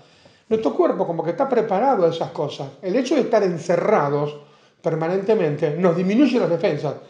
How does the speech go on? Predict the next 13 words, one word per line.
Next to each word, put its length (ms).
Todo 160
lo 80
contrario 460
a 20
lo 80
que 80
dicen. 460
Nos 240
ponen 580
más 240
vulnerables 1160
porque 200
estamos, 360